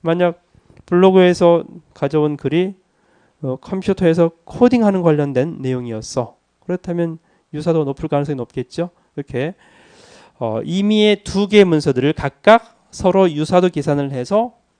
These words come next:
유사도 높은 것들끼리 클러스터링 해주는 문제.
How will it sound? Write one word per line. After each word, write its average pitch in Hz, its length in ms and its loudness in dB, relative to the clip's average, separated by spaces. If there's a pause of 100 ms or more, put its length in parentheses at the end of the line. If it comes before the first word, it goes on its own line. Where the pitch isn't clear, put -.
(240)
유사도 165 280 0
높은 160 440 -4
것들끼리 180 760 -4 (380)
클러스터링 220 720 -4
해주는 117 460 -2 (1040)
문제. 113 480 -6